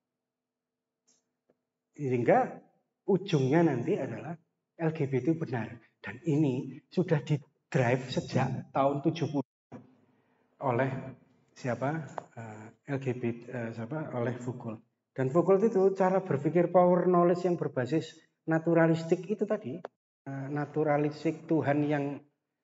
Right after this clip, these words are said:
relativistik itu yang menyebabkan kemudian, ya, kalau gimana ya, pengalaman kebahagiaan itu dilaku-, dijalankan aja. Akhirnya dia ngelakoni, jadi, apa, jadi homo beneran gimana, merasakan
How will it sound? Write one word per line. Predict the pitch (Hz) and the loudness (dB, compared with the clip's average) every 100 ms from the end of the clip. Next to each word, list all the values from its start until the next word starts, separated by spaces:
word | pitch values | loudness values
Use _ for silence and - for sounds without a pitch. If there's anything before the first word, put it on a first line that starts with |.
| _ - | _ -2
relativistik | 151 143 156 147 139 139 117 117 | 0 0 0 -2 -2 -2 -2 2
itu | 254 | 4
yang | 214 | 6
menyebabkan | 190 180 180 - - 208 190 | 6 6 4 0 2 2 4
kemudian, | 170 151 - 196 269 - - - | 2 2 2 0 0 -12 -10 -2
ya, | 139 - - _ _ _ | -2 -2 -20 _ _ _
kalau | 156 165 - _ - | -2 -2 -4 _ -2
gimana | 175 185 | 2 2
ya, | 123 117 _ _ | 0 -4 _ _
pengalaman | 170 170 180 | -2 2 2
kebahagiaan | 175 - 127 123 147 147 170 | 0 0 -2 0 0 2 0
itu | 214 | -2
dilaku-, | - 127 117 165 160 - | -2 -2 0 -4 -6 -6
dijalankan | 131 127 123 117 127 143 | -8 -4 -2 0 0 0
aja. | 156 127 104 _ _ _ - | 0 -4 -10 _ _ _ -10
Akhirnya | 139 143 165 185 | -4 0 0 2
dia | 220 285 - - | 0 -2 -6 0
ngelakoni, | 208 226 254 262 208 202 - _ - | 4 4 4 4 2 0 -12 _ -2
jadi, | 120 113 117 - _ _ _ _ _ _ _ _ _ _ _ - | -2 -2 -6 -8 _ _ _ _ _ _ _ _ _ _ _ -12
apa, | 151 202 208 - | -10 -8 -10 -6
jadi | 156 139 156 | -2 2 2
homo | 127 139 156 151 | 4 6 4 4
beneran | 135 131 160 - | 2 2 2 2
gimana, | 131 120 123 156 156 | 0 0 2 4 4
merasakan | 151 151 147 135 143 151 151 147 | 2 2 0 0 -2 2 2 0